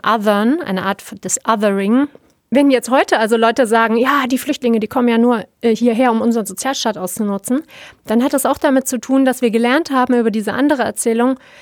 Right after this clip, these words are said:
dass Menschen irgendwie auch grundsätzlich so sind. Es gibt Faule, die haben einfach, äh, die machen einfach nicht genügend und die kommen, äh, nutzen eigentlich nur die Gesellschaft aus. Das heißt, das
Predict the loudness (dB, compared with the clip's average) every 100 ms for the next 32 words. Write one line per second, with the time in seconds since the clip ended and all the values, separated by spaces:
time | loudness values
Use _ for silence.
0 | -20 _ _ -16 -12 -4 -2 0 0 0
1 | 2 2 2 2 0 -2 0 2 2 0
2 | -4 -4 -4 -2 -4 0 0 0 -2 -4
3 | -4 -4 0 2 2 2 2 2 0 2
4 | 0 0 -2 -2 -2 -2 -2 -8 -2 -2
5 | 0 0 0 0 -4 -4 -2 -2 -4 -2
6 | 2 2 2 0 0 -6 -20 -4 -2 -2
7 | -4 -2 0 2 0 -2 -12 -4 0 0
8 | 0 -2 0 0 0 2 2 2 0 0
9 | 0 0 -4 -8 -6 -4 -4 -10 -18 -20
10 | -12 -8 -4 0 0 0 -10 _ _ -18
11 | -2 -2 -2